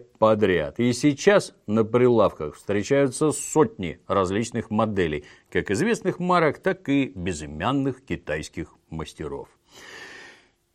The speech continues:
И я в умных часах вижу не только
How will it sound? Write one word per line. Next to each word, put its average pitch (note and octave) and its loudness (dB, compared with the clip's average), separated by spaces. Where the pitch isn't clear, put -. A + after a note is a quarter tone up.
И B2+ 6
я B3 12
в A3+ 12
умных D3+ 10
часах G2 0
вижу E3+ 4
не D#3+ 4
только C#3+ 2